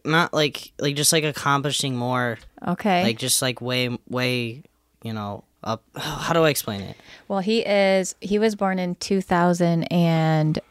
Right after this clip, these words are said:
Speaker 2: uh,
Speaker 1: Like, he's
Speaker 2: one.
Speaker 1: probably
Speaker 2: He was born in two thousand one. You were born in two thousand five. So he
Speaker 1: That's
Speaker 2: is
Speaker 1: not really that. I guess it's
Speaker 2: four
Speaker 1: not
Speaker 2: years
Speaker 1: that
Speaker 2: older
Speaker 1: big.
Speaker 2: than you. But I guess that's a big deal. That is a big deal. When you're a kid, it's a big deal.
Speaker 1: I don't, yeah, I don't know. I just, so it, it just,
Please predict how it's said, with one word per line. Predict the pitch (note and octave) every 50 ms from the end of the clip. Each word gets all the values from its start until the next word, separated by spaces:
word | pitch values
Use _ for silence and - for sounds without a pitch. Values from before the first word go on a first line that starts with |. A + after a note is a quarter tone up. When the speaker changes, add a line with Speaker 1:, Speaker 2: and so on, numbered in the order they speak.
| _ -
Speaker 2:
uh, | D3 D#3+ D#3 D3 C#3 C#3 C3+ C3 C3+ D3+ - -
Speaker 1:
Like, | E3 E3+ -
he's | G3 G3 F3
Speaker 2:
one. | E3 E3+ F#3 F3
Speaker 1:
probably | - A3 F3+ D#3 - -
Speaker 2:
He | - - G#3+
was | G#3+
born | G#3+ A3+ G#3+ G3
in |
two | F#3 - G#3
thousand | G#3 G3 G3 F#3+ G3 F#3+
one. | F#3+ F3 F3
You | F3+ E3+
were | F3
born | E3+ D#3
in | D#3+
two | - G3+
thousand | G3+ G3+ G3 G3 G3 F#3+ F#3
five. | - D#3+ - F3
So | - - F3
he | F3+ G#3 G#3+ A3
Speaker 1:
That's | - E3+ F#3+ F#3+ F#3+
Speaker 2:
is | F3+
Speaker 1:
not | F3+ F#3+ G3+ G3 D#3 B2+
really | D#3+ F3 F3 E3
that. | C3+ C3+ C#3 C#3 A2 A2+
I | C#3 C#3
guess | D#3+ E3+ -
it's | G3+
Speaker 2:
four | G#3+ A3 G#3+ G#3+
Speaker 1:
not | G#3+ G#3+
Speaker 2:
years | G#3+ G#3 G#3+ G#3
Speaker 1:
that | G3+ G3+
Speaker 2:
older | G3 G#3+ A3
Speaker 1:
big. | F#3+
Speaker 2:
than | E3+ E3 E3+ E3+
you. | E3 E3 E3+ G3+ A#3+ B3 - _ _ -
But | G3+ G3 F3
I | - F#3
guess | F#3 F#3 G3 -
that's | A3 G#3+ A3 A3
a | G3+
big | G3 G3 F#3+ F3+
deal. | F3+ F3 E3 E3+ F#3 F#3+ - F#3+
That | F#3 F3+
is | G3 G3
a | F3+
big | E3+ F3 E3 E3
deal. | E3+ D#3+ D#3 D3+
When | D#3 D#3+ D#3+
you're | D#3 D3+
a | D#3
kid, | - - D3 D3
it's | D3 - - -
a |
big | - C#3+ C3
deal. | - C#3+
Speaker 1:
I | D3+
don't, | E3 E3+ D#3+ -
yeah, | - C#3 D3+ D3+ C#3+ C3+ B2+ B2+ F#2+ G#2+ C3
I |
don't | C#3 D3 C#3
know. | C3+ C3
I | B2+ B2 B2 B2
just, | B2 - -
so | - B2 A#2+ A#2+
it, | A#2+ G2+ -
it | C2 G2+ A#2 A#2 A#2
just, | A#2 A#2 - - - - - -